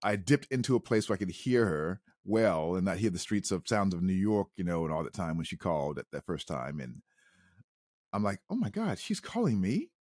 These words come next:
So we talked and she just wanted to say, like, "Oh, don't worry about the food. I'm taking care of the catering." And she's like, "No photographer's ever given me yellow roses before, or sent me roses, period, before a shoot. So thank you very much." So that was, like, our intro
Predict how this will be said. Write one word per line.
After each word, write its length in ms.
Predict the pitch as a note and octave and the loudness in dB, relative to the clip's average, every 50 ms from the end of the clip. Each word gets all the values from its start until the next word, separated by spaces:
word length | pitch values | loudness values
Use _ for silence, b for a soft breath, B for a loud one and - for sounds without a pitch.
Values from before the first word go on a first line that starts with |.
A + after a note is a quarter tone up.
| _ _ _ _ _ _ | _ _ _ _ _ _
So 220 | - - - D#3 | -2 2 4 6
we 140 | D#3 E3 D3 | 6 6 6
talked 500 | - - - - B2 A#2+ D3 E3 - D3 | 4 2 2 6 8 10 10 8 8 4
and 200 | C#3 B2+ B2 A#2 | 2 2 2 0
she 140 | - - C#3 | -2 -2 0
just 160 | D3+ C#3 - | 0 0 0
wanted 180 | B2+ C3 A#2 G#2 | 0 -2 -2 -2
to 60 | - | 0
say, 220 | - B2+ A2+ A2+ | 0 2 2 4
like, 200 | G#2+ G2+ F#2+ - - | 2 0 0 -2 -2
"Oh, 320 | - D3 D#3+ D#3+ D#3 D#3 D#3 | 0 2 4 4 4 4 4
don't 140 | D3 C#3 B2 | 4 4 4
worry 80 | B2 | 4
about 140 | A#2 A#2+ - | 4 4 2
the 60 | A#2 | 0
food. 440 | A2 - - - A#2+ A#2+ A#2+ A#2+ A2+ | -2 -2 0 2 4 4 6 6 4
I'm 80 | G#2+ G2 | 4 2
taking 200 | - G#2+ A2 G#2+ | 0 -2 0 2
care 120 | G#2+ A2 | 2 2
of 40 | G#2+ | 2
the 60 | G#2+ | 2
catering." 720 | G2+ - - G#2+ G#2+ G#2 G#2 G#2 G#2+ G#2 G#2 G2+ G#2 G#2+ | -2 -2 0 0 2 4 4 4 4 4 2 2 2 2
And 240 | G2 F#2+ G2 G2 F#2 - b b b b b b b b b b | 2 2 0 0 -2 -4 b b b b b b b b b b
she's 100 | B2+ A#2+ | 0 2
like, 120 | A#2+ A#2 - - | 2 2 2 0
"No 220 | F#2 G2+ C3 C#3 | 2 4 4 4
photographer's 420 | C3+ - C#3 C3 A#2+ A#2+ G#2 F#2 - _ _ - | 4 4 4 4 4 4 2 0 -2 _ _ 2
ever 280 | B2 B2 B2 B2 A#2+ | 4 6 6 6 6
given 260 | A2+ F#2+ A2 G#2+ A2+ | 4 2 0 2 2
me 160 | A2+ A2+ A2+ G#2+ F2 - _ - | 4 4 4 2 0 -2 _ 0
yellow 420 | G#2+ G#2 G2 G2 F#2+ G2 F#2+ F2+ - | 2 2 4 4 4 2 2 0 0
roses 400 | E2+ G2+ A#2 D3+ G#3 A3 G3+ F#3 | 4 6 6 6 6 4 2 -2
before, 320 | A#2+ G2 - - D#2 A#1+ G#1 | -2 -4 -4 -6 -6 -4 0
or 100 | F#2 A2 | 0 0
sent 220 | G2+ - - E3 | 2 2 2 4
me 80 | D3+ B2+ | 4 6
roses, 320 | A#2+ B2+ A#2+ A2 A2+ - | 6 6 4 2 -2 -4
period, 480 | - - A#3 B3+ B3+ F3+ G2+ F2 - - _ _ b b b b b b b | -2 0 0 2 2 2 2 0 0 -4 _ _ b b b b b b b
before 300 | A#2+ - - D#3 B2 G2+ | -2 4 8 8 8 8
a 60 | F2+ | 8
shoot. 320 | - - - F2 D2+ - | 4 2 0 0 0 -2
So 240 | - - A#2 G2 F#2+ | -2 0 0 0 0
thank 320 | - _ - G#2+ G#2 G2+ - | 0 _ -2 -2 -2 -2 -2
you 80 | G2 | -2
very 180 | F2+ E2+ E2+ F#2 | -2 0 0 0
much." 460 | A#2 F#3 E3 F#2 - - - - - _ b b b b b b b b b b | 0 0 0 0 -2 -6 -12 -14 -16 _ b b b b b b b b b b
So 100 | b - | b 2
that 160 | G#2+ D3 C#3+ | 6 6 6
was, 140 | C3+ C#3 A#2+ | 8 6 6
like, 180 | B2+ A#2+ F#2+ - - | 4 4 2 2 2
our 180 | A#2+ A#2 A2+ - - _ - | 4 4 4 4 2 _ 0
intro 800 | C#3 D3 D3 C#3+ - - - G#2+ F#2 D#2+ C#2+ C#2 D2 E2+ F#2+ | 2 4 4 4 2 2 2 2 4 2 2 0 -2 -2 -4